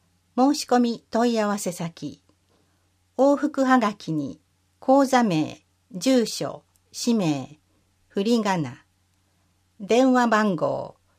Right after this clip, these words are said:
幼稚園または保育所名、生年月日を書いて、九月十日日曜日、必着でお申し込みください。宛先は、市立学び館、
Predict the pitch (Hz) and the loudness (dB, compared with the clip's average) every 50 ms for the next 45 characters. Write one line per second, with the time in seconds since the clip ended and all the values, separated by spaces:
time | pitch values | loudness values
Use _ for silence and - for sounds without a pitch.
0 | _ _ _ _ _ _ _ - 220 240 277 294 294 - 254 247 214 190 170 165 | _ _ _ _ _ _ _ 2 4 4 4 4 0 -2 -2 -2 0 0 -2 -2
1 | 156 151 156 156 - 240 240 196 143 143 156 - - 185 214 254 254 254 - - | -2 -4 -4 -2 0 0 2 2 2 0 -2 -2 0 0 2 2 0 -4 -6 -2
2 | - 240 220 190 165 143 135 127 131 131 - _ _ _ _ _ _ _ _ _ | 0 0 0 0 -2 -4 -4 -8 -10 -14 -18 _ _ _ _ _ _ _ _ _
3 | _ _ - - - 269 285 277 277 277 269 269 254 254 254 254 _ - 170 165 | _ _ -4 0 2 2 4 4 4 4 4 4 4 2 2 0 _ -4 -2 -2
4 | 156 156 - 196 208 185 160 156 - 151 143 131 - _ _ _ _ _ _ _ | -2 -2 -2 -4 -4 -2 -4 -6 -8 -10 -10 -10 -12 _ _ _ _ _ _ _
5 | _ _ _ _ _ - 277 277 254 254 240 240 - - - 190 190 190 190 185 | _ _ _ _ _ 0 2 4 4 4 4 2 -4 -8 -4 -2 0 0 0 -2
6 | - 185 185 190 190 190 196 - - 254 262 269 240 214 175 151 147 - 131 156 | -2 -4 -2 -2 -4 -4 -6 -4 -2 0 2 4 4 4 2 0 -2 -6 -10 -12
7 | 160 - _ _ _ _ _ _ _ 208 196 - _ - 220 220 220 233 220 240 | -14 -18 _ _ _ _ _ _ _ -10 -10 -10 _ -6 -6 -4 -2 0 0 0
8 | 233 - - 170 170 175 185 190 196 - - - 175 175 160 156 - 147 147 151 | 0 0 -2 -4 -2 -2 -2 -4 -4 -4 -4 -2 -2 -2 -2 -4 -6 -8 -8 -8
9 | - - 147 139 143 131 - _ _ _ _ _ _ _ _ _ _ _ _ _ | -8 -8 -8 -8 -8 -12 -14 _ _ _ _ _ _ _ _ _ _ _ _ _
10 | _ _ _ _ _ - 175 190 - 254 254 - 247 233 - 220 214 208 202 196 | _ _ _ _ _ -6 -4 0 0 0 2 2 0 -2 -2 -4 -4 -2 -2 -4
11 | 190 - _ _ _ _ _ _ _ _ - - 285 277 285 262 262 - - 156 | -4 -8 _ _ _ _ _ _ _ _ -6 -4 -2 0 0 -2 -2 -2 -2 -2
12 | 151 156 175 190 208 220 214 214 208 - - 147 151 131 | -2 -2 -2 -2 -2 -2 -2 -4 -6 -8 -10 -10 -10 -12